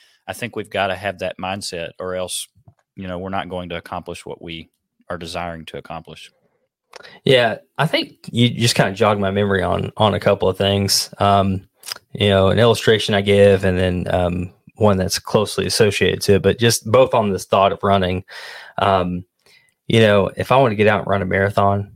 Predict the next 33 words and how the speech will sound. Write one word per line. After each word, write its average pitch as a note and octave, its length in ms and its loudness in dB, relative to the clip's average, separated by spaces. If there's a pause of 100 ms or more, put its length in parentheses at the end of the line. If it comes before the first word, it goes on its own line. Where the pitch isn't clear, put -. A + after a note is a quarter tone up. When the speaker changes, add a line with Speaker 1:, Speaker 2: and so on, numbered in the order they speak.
(480)
Speaker 2:
um, F#2 560 -2 (680)
that's A2+ 280 2
not G2+ 220 2
gonna F#2+ 160 -4
happen F#2 640 -4 (280)
in G#2+ 120 2
a F#2 80 4
week. F2+ 440 -4 (520)
Speaker 1:
Right. E2 280 -12
Speaker 2:
It's - 240 0
not A#2+ 220 2
gonna G#2+ 160 -2
happen G2 320 0
in F2+ 160 -4
ten F#2 200 -2
days. F#2 560 0
You G#2 140 0
know, F#2 200 4
people, G#2 440 2
like G2+ 200 2
you G2 80 -2
said, G2+ 340 4
you G2+ 80 0
know, F#2 160 2
with F#2 160 2
the, F2+ 280 4 (440)
um, F2+ 400 -4 (680)
with G2 220 2
the, F#2 360 4
the F#2+ 140 -6
thought G2+ 240 2
of, F#2 240 -6
like, F#2+ 220 0